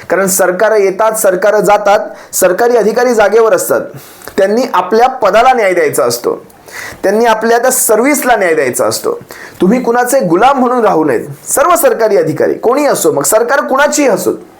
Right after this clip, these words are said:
पण त्यांनी आपल्या पदाला न्याय द्यावा, कारण भविष्यात जेव्हा सरकारं बदलतील तेव्हा तुम्ही काय करणार मग?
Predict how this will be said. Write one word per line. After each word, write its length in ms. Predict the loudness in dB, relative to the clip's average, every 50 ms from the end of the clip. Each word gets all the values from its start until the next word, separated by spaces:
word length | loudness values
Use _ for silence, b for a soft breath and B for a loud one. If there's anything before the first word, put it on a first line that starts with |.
| B B B B B B B B B B B B B B B B -2
पण 140 | -2 -2 0
त्यांनी 320 | 0 0 0 2 2 2
आपल्या 280 | 2 2 4 4 2 2
पदाला 380 | 2 2 2 2 2 2 2 2 2
न्याय 180 | 0 0 0
द्यावा, 200 | 0 2 2 2
कारण 260 | 2 2 0 0 0 0
भविष्यात 480 | 0 0 2 2 0 0 0 0 0
जेव्हा 220 | 2 2 2 2 2
सरकारं 500 | 2 2 0 0 2 2 2 2 2 2
बदलतील 460 | 2 2 0 0 0 0 0 0 2
तेव्हा 180 | 2 2 2
तुम्ही 280 | 2 2 2 0 0 2
काय 180 | 2 2 2 2
करणार 320 | 2 0 0 2 0 0
मग? 280 | 0 0 0 -2 -2